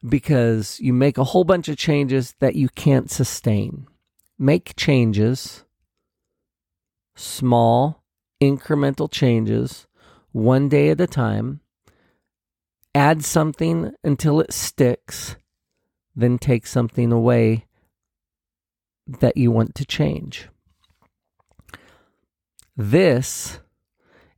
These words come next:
is how you can make changes to your daily habits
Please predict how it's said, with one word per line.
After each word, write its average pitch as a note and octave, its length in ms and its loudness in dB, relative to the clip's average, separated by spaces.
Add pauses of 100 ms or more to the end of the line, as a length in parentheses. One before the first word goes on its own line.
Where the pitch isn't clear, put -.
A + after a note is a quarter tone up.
is C#3 160 0
how C3 240 4
you B2 240 2
can A2+ 400 0
make - 540 -2 (2000)
changes D#3+ 520 0
to - 140 -6
your A#2+ 100 2
daily B2 400 0
habits B2 720 -2